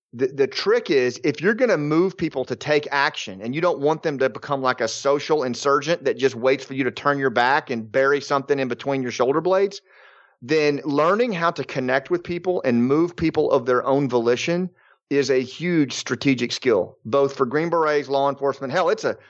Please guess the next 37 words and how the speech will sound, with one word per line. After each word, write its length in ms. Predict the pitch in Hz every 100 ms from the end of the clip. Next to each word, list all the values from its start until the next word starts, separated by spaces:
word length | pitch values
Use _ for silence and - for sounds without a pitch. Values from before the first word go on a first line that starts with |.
| _
it's 180 | 196 202
a 80 | 220
skill 280 | - 165 147
for 160 | 120
anyone, 600 | 165 202 143 110 104 101 - _ _
but 160 | 127 139
I 100 | 139
think 320 | 160 147 113
much 440 | 139 165 220 226
more 200 | 165 143
so 320 | 123 139 131 123
for 160 | 127
folks 420 | - 143 139 - -
like 400 | 156 135 127 123
you 140 | 170
guys. 420 | 175 120 98 90 - _ _ _ 156
And 260 | 156 151
so, 480 | - 165 156 147 147 _ _ _ _ 160 131 _ 160 139 -
okay, 460 | - - 117 175 -
then 220 | 175 185
what 120 | 240
does 100 | 233
that 160 | 202 151
mean? 200 | 220 156
Well, 180 | 156 147
to 140 | 160
me, 440 | 175 262 220 170 - _ _ -
what 200 | 180 190
that 180 | 180 165
means 320 | 190 226 180
is 160 | 156
then 160 | 151 160
I 180 | 160 233
wanna 300 | 311 262 196 -
understand 640 | 180 160 - 170 165 139
human 280 | 156 156 135
dynamics. 720 | 120 123 175 101 - -